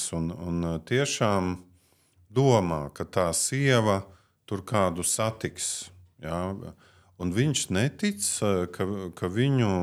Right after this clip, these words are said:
attiecībām ir nozīme, ka viņas svarīgas, tad bieži vien arī tāda neticēšana, jā,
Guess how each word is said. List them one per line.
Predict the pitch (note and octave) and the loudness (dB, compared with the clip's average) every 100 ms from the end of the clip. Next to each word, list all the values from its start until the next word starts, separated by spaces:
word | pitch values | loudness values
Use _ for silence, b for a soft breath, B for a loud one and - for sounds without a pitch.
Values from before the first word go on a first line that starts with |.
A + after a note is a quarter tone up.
| F2+ F#2 | 0 -2
attiecībām | B2+ - C#3 A2+ G2+ - G#2+ G2+ F#2+ G2 F#2+ F2+ F2+ | -4 -2 0 2 2 -2 -2 -2 0 2 2 2 0
ir | F#2 | 0
nozīme, | F2+ G2 C3+ C#3+ C3 B2 A#2 G2+ | 0 2 2 0 2 2 2 2
ka | - | -2
viņas | G#2+ G#2+ - | 0 0 0
svarīgas, | - A2 A2 A2 E2 D2 D2 - - B B B B B B B B - | -2 2 2 2 -2 -4 -8 -10 -10 B B B B B B B B -4
tad | F#2 F2+ | -2 0
bieži | G2+ C3 A#2+ G2 | 2 4 4 2
vien | G2 B2+ C#3+ A2 | 0 0 2 2
arī | F#2+ F#2+ | 2 -2
tāda | F#2 G2+ F2+ F2 | 0 0 0 0
neticēšana, | F#2 E3 - D#3+ - A#2 F2+ D#2+ - E2 D#2 | 0 0 -2 -4 0 0 0 0 -4 -4 -4
jā, | D#2 F#2 | -2 0